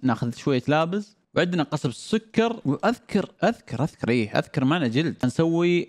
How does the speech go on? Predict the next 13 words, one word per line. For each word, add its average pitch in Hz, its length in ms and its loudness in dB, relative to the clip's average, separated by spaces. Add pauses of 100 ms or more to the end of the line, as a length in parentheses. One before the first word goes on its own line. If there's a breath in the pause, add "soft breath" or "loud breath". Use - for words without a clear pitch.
اللي 139 180 2
هو 139 140 0
كتابين. 90 420 -4 (420)
يعني 117 340 2
عندنا 120 360 0
كذا، 196 580 0
دينا 170 240 2
نسوي 156 300 0
كتابين، 185 600 0 (140)
بسم 127 260 0
الله، 190 400 2 (280)
نسوي 123 300 -2
كذا، 208 420 2